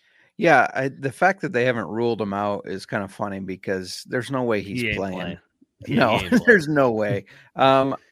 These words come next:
Speaker 1: I would give,
Speaker 2: Especially in those
Speaker 1: I
Speaker 2: w-,
Speaker 1: think
Speaker 2: uh, weather conditions, no way.
Speaker 1: <laughs> Right, yeah.
Speaker 2: Yeah.
Speaker 1: He's gonna miss two weeks, that's my guess. Two weeks, he'll be
Speaker 2: Yeah.
Speaker 1: back in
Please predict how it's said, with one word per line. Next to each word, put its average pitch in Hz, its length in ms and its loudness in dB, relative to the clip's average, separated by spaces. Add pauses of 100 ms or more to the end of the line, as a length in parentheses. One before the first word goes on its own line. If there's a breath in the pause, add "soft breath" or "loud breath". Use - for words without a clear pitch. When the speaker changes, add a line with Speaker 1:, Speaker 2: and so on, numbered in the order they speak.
(100)
Speaker 1:
I 135 120 6
would 180 160 4
give, 147 300 6
Speaker 2:
Especially 156 200 4
in 160 60 2
those 143 160 6
Speaker 1:
I 135 60 2
Speaker 2:
w-, 147 180 -4
Speaker 1:
think 135 80 -2
Speaker 2:
uh, 127 40 0
weather 135 300 2
conditions, 160 640 0
no 139 220 -2
way. 113 460 -4
Speaker 1:
<laughs> - 40 -20
Right, 156 480 -2
yeah. 131 320 -2 (140)
Speaker 2:
Yeah. 110 220 -2
Speaker 1:
He's 180 120 0
gonna 208 140 2
miss 151 180 0
two 143 220 -2
weeks, 113 320 -6
that's 123 240 -4
my 113 160 -6
guess. 107 360 -10
Two 151 200 0
weeks, 139 280 -2
he'll 131 120 -6
be 120 60 -8
Speaker 2:
Yeah. 117 100 -6
Speaker 1:
back 117 340 0
in 113 220 -10